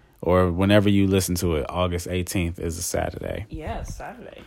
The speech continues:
Speaker 1: Definitely putting, um, putting an order in. Definitely gonna do a product review. We already know it's a great product.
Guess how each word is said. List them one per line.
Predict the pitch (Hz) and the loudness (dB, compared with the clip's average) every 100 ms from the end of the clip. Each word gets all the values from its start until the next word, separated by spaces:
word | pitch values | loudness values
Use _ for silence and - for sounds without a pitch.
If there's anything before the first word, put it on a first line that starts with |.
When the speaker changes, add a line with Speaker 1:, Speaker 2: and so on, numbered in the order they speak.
| - _ - | -20 _ 0
Speaker 1:
Definitely | 95 - 95 | 0 2 -4
putting, | - 95 80 90 | 0 -2 -2 -4
um, | 95 90 90 87 82 85 | -2 -2 -2 -4 -8 -8
putting | - 92 87 | -6 -4 -4
an | |
order | - 95 90 - | -4 -2 -2 -4
in. | 85 85 85 - - - - | -6 -4 -6 -10 -20 -20 0
Definitely | 101 104 101 | 0 2 0
gonna | 95 92 | 0 0
do | 90 | 0
a | 90 | -2
product | - 95 90 87 | 2 2 2 -2
review. | 90 85 90 85 80 | -4 -2 -2 -2 -4
We | 92 - | -8 -4
already | 95 95 90 | 0 2 0
know | 87 85 | 0 0
it's | 82 | -2
a | 85 | -4
great | 87 85 73 | -4 -4 -2
product. | 87 82 78 | -4 -4 -6